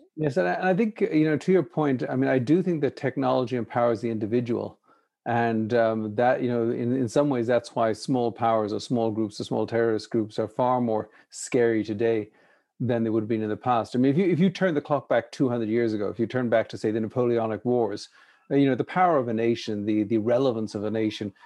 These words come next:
depended entirely upon its ability to to, uh, wield an enormous military and, and, uh, and, and send an army, you know, across, uh, land or sea. And that's just not a, um, it, it, it's, that's not the world we live in anymore. So we, we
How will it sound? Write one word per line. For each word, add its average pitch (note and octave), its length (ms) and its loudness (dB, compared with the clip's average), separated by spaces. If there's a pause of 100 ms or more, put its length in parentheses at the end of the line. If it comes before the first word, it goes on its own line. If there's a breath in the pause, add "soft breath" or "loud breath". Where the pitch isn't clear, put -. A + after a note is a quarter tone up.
(100)
depended D3+ 340 0
entirely C#3 480 0
upon A2 260 -4
its G2+ 100 -8
ability G#2 460 -2
to G2 200 -6 (380 soft breath)
to, A2+ 500 0
uh, A2 140 2
wield A2 460 0
an G#2+ 120 -4
enormous A2+ 540 -2
military A#2 580 0
and, G2+ 140 -6
and, G#2+ 340 -6 (400 soft breath)
uh, A2+ 300 2
and, A#2 240 -2
and A2+ 180 -4
send A#2 160 -2
an A2 100 -2
army, A2+ 440 0 (240)
you A#2+ 80 -4
know, A2 80 0
across, A2+ 520 -2 (480)
uh, A#2 100 2
land A#2 400 0
or A2 100 -2
sea. B2+ 400 0
And G#2+ 100 -4
that's - 520 -4
just B2 300 0
not A2+ 340 0 (120)
a, G#2 400 -4
um, G2+ 240 -6 (240)
it, A#2 180 -2
it, A#2+ 260 0
it's, A2+ 360 -6 (240)
that's C3 220 0
not A#2+ 120 0
the A#2 60 -2
world G#2+ 200 0
we G2+ 100 -4
live C#3 140 2
in A2+ 80 -4
anymore. G2+ 380 -4
So G#2+ 180 -2
we, G#2 220 -2
we G#2+ 280 -2